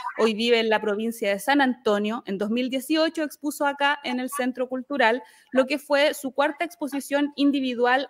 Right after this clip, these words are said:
Azul sobre Negro, lo hizo en creol, y en ella presenta una mirada contemporánea sobre la migración haitiana en nuestro país. Daniel, Daniel Arzola, por su parte, es escritor, artista visual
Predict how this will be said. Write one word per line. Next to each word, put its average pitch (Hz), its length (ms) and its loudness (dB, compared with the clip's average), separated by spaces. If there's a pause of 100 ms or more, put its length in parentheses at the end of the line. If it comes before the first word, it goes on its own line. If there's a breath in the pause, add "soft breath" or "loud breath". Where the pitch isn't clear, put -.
Azul 277 380 -6
sobre 240 380 0
Negro, 247 600 2 (180 soft breath)
lo 220 140 0
hizo 220 260 -4
en 262 200 0
creol, 202 600 -2 (260)
y 226 120 0
en 220 80 2
ella 240 200 2
presenta 226 360 -6
una 214 120 -4
mirada 214 400 -4
contemporánea 247 880 -4
sobre 226 300 -4
la 220 340 -2
migración 214 720 -6
haitiana 247 760 0
en 214 160 -4
nuestro 214 360 -4
país. 185 560 -4 (920 soft breath)
Daniel, 226 440 4 (140)
Daniel 233 600 0
Arzola, 269 580 4
por 240 120 0
su 240 160 -8
parte, 262 340 4
es 269 100 -2
escritor, 247 640 4
artista 226 460 0
visual 269 560 4